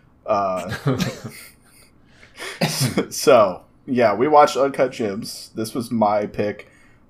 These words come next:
Uh, this is a movie that I just had kind of been wanting to watch out of curiosity for a while, 'cause I saw it on Netflix, and I was like, "Adam Sandler in a serious role?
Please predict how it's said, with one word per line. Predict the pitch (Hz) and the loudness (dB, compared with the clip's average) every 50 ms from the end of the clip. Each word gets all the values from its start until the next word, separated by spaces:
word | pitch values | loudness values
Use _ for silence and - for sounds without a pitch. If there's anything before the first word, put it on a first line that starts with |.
| _ _ | _ _
Uh, | - 117 110 107 107 104 104 101 87 - _ _ | 6 8 8 8 8 6 4 2 0 -6 _ _
this | - 143 180 262 | -8 -8 -6 -6
is | - 160 | -2 -2
a | 196 | 0
movie | 147 120 123 139 151 156 156 | 2 2 2 2 2 -2 -2
that | 151 139 131 104 | 0 2 2 4
I | 104 110 | 4 2
just | 110 110 - 117 - - | 2 -2 -6 -10 -8 -6
had | 131 107 | -6 -6
kind | - - 110 107 | -2 -2 -2 0
of | 117 117 117 | -2 -4 -4
been | 113 107 101 | -6 -6 -6
wanting | 95 98 101 107 107 101 | -4 -4 -4 -4 -6 -6
to | 95 120 | -6 -6
watch | 107 98 98 98 101 104 - - | -4 -2 0 0 0 -2 -4 -4
out | 92 101 98 | -4 -4 -6
of | 95 - | -6 -10
curiosity | - - 117 110 101 90 90 92 104 - 107 98 104 107 | -8 -6 -4 -4 -4 -4 -4 -6 -6 -6 -8 -8 -10 -8
for | 110 - 107 | -8 -6 -4
a | 113 | -4
while, | 113 107 107 113 120 123 123 120 | -2 -2 0 0 0 0 -2 -4
'cause | - 117 98 - - - - _ _ _ _ _ _ _ _ _ _ _ _ _ - | -6 -8 -10 -10 -12 -18 -20 _ _ _ _ _ _ _ _ _ _ _ _ _ -6
I | 101 95 | -6 -4
saw | - - 113 110 113 | 2 4 6 6 6
it | 117 120 120 120 - | 6 4 2 0 -2
on | 113 104 95 | -2 -2 -2
Netflix, | 95 104 104 - 123 117 120 123 - | -2 -4 -4 -2 -2 -2 -2 -4 -4
and | - 117 | -4 -4
I | 104 | -4
was | 95 92 | -2 -4
like, | 101 95 92 | -6 -6 -4
"Adam | - 92 113 123 117 95 | -2 0 0 0 0 -4
Sandler | - - 123 101 101 98 98 98 95 87 | -4 -4 -4 -4 -4 -6 -6 -8 -8 -10
in | 85 | -12
a | 85 | -14
serious | - - 113 98 92 82 76 78 95 - | -12 -10 -8 -8 -8 -8 -10 -12 -12 -12
role? | - 87 85 85 78 - - | -12 -10 -10 -8 -10 -10 -12